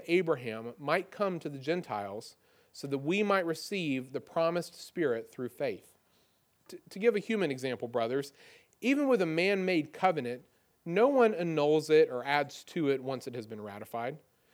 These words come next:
Now, the promises were made to Abraham and to his offspring. It does not say, "and to offsprings," referring to many, but referring to one, "and to your offspring, who is Christ."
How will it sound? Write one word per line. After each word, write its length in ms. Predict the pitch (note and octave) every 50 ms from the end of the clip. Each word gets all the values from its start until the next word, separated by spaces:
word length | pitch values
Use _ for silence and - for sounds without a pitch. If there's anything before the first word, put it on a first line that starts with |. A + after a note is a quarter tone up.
| _ _ -
Now, 220 | - E3+ E3 E3
the 80 | D#3+ D#3
promises 580 | D3+ - - G3+ G#3+ A3 A3 G3 - - E3 D3
were 80 | D3
made 260 | D3 D3+ D3+ D3 C#3
to 60 | C3+ B2
Abraham 540 | B2+ D#3+ F3+ F3 F3 D3 D3 C#3+ C3+ C3
and 100 | C3 A#2 -
to 100 | - C#3+
his 240 | D3+ G3 G#3+ G#3 - -
offspring. 680 | E3+ F#3+ G3 F#3+ - - - A#2+ A2 G2 F#2+ F#2 G2 G#2+ - _ _ _ _ _ _ _ -
It 100 | - C3+
does 160 | C#3 D#3+ D3+
not 240 | F3 F#3+ G3+ A3 F#3+
say, 480 | - - - B3+ A#3 G#3 F3+ E3 D#3+ E3
"and 220 | - D#3+ E3 E3 D#3
to 160 | - F3+ D#3
offsprings," 1080 | D3 D3+ C#3+ C#3 - - - - _ - G#3+ G#3 G3 E3+ C#3 C3+ C#3+ D#3+ G3 G3+ G3 - -
referring 420 | C#3 - - - D3+ D3 D3 C#3
to 80 | - C#3+
many, 540 | C3 C3+ D#3 F3 D#3 A#2+ G#2+ G2+ A#2 D3 _ _ _ _ _ _ _ _ _ _ -
but 80 | D3+
referring 500 | C#3+ D#3 D3+ D#3 - G3 G3 F#3+ F#3+ F#3 -
to 120 | - E3+
one, 440 | D#3 D3 E3+ F#3 F3 B2+ G#2+ G#2 G#2+
"and 220 | B2+ C3+ C3+ C3+ -
to 120 | - -
your 380 | F#3 F3+ E3 E3+ F3 F3+ F3+ -
offspring, 840 | D#3+ F3 F3+ - - - - - - B2 A2 G#2+ G#2 G#2 A#2+ C3 - _ _ _ _ _
who 140 | - C3 B2+
is 100 | A#2 -
Christ." 560 | - - - F3 C#3 F#2+ - - - - -